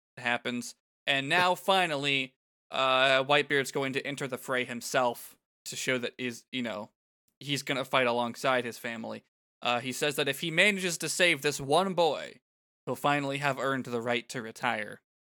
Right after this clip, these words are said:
Speaker 2: Yeah.
Speaker 1: So, so damn. There goes your theory that he's gonna join the Straw Hats.
Speaker 2: There's, um, <laughs> there's a line that, uh, Crocodile said, which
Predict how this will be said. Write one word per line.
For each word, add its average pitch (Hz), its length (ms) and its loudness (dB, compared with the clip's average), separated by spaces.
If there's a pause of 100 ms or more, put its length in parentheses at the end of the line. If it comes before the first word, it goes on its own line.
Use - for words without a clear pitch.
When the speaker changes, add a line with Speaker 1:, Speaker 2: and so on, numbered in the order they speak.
Speaker 2:
Yeah. 139 220 -6 (440)
Speaker 1:
So, 113 340 -6
so - 200 -8
damn. 131 340 0 (200)
There 147 120 6
goes 185 240 6
your 202 80 6
theory 226 380 4
that 151 120 4
he's 143 120 -4
gonna 160 160 0
join 160 180 0
the 135 60 -8
Straw 170 200 -4
Hats. - 280 -8 (400)
Speaker 2:
There's, 349 420 2 (100)
um, 214 460 4 (540)
<laughs> - 560 0
there's 202 300 4
a 202 80 4
line 269 400 6
that, 202 220 6
uh, 160 300 8
Crocodile 185 680 4
said, 127 520 0 (300)
which 131 540 -2